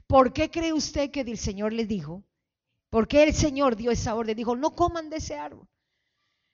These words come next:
Ustedes son muy juiciosos, entonces les voy a dar un minuto para que le hable al que tiene a su lado. ¿Por qué cree usted que le dijo, "No coma de ese árbol"?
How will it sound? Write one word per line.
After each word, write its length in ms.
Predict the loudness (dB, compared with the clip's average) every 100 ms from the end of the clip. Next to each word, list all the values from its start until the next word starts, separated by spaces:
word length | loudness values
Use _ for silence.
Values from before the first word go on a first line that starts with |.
| _ _ _
Ustedes 280 | -2 0 2
son 120 | 4
muy 140 | 6
juiciosos, 540 | 6 4 0 -4 -4 -8
entonces 220 | -4 -4
les 60 | -2
voy 120 | -2
a 80 | -2
dar 300 | -4 -8 4
un 340 | 8 8 6
minuto 460 | 2 0 0 2 2
para 220 | 2 -4
que 100 | -4
le 120 | -4
hable 180 | -4 -4
al 80 | -6
que 100 | -8
tiene 240 | -10 -10
a 60 | -10
su 160 | -8 -6
lado. 280 | -8 -10 -4
¿Por 120 | -4
qué 120 | -2
cree 180 | -6 -6
usted 300 | -6 -8 -10
que 80 | -6
le 100 | -6
dijo, 300 | -6 -8 -10
"No 300 | -6 -6 -4
coma 300 | -6 -6 -6
de 80 | -8
ese 180 | -10 -12
árbol"? 400 | -12 -14 -16